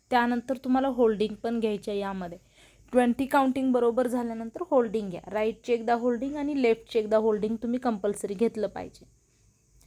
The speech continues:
येस, होल्डिंगने तुमची स्ट्रेंथ वाढते, शरीरामध्ये प्रॉपर स्ट्रेचिंग होते, बॉडीमध्ये लवचिकता होते, लवचिकता वाढते शरीरामध्ये आपल्या. रिलॅक्स.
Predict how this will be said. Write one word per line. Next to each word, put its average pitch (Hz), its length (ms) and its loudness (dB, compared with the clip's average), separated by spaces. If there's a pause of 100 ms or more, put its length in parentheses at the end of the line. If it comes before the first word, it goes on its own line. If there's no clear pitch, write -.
(220)
येस, 202 360 -2 (300)
होल्डिंगने 285 560 6
तुमची 262 360 -2
स्ट्रेंथ 240 500 0
वाढते, 240 580 -2 (580)
शरीरामध्ये 240 580 2
प्रॉपर 233 440 2
स्ट्रेचिंग 233 560 0
होते, 226 460 -4 (140)
बॉडीमध्ये 254 640 4
लवचिकता 220 500 -2
होते, 208 540 -10
लवचिकता 226 480 0
वाढते 214 380 2
शरीरामध्ये 196 680 -6
आपल्या. 202 320 -8 (680)
रिलॅक्स. - 580 0